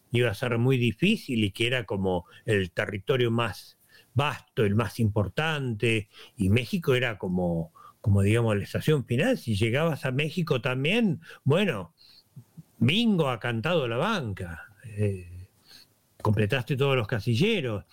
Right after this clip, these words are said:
y después pasaron a Estados Unidos. Y entonces son distintos impactos en distintos momentos, pero se ve como una situación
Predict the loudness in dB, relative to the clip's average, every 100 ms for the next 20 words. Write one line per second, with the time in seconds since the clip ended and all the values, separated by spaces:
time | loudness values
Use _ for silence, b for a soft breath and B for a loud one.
0 | B -2 -2 -2 -2 -2 -2 -2 0 -2
1 | -2 -2 -2 0 2 4 2 0 -2 -6
2 | _ B B B B 0 4 2 4 2
3 | 4 2 0 2 2 2 2 0 0 0
4 | 4 4 4 2 4 4 4 2 2 2
5 | 0 0 0 0 2 0 4 4 6 2
6 | -2 -2 -2 2 2 2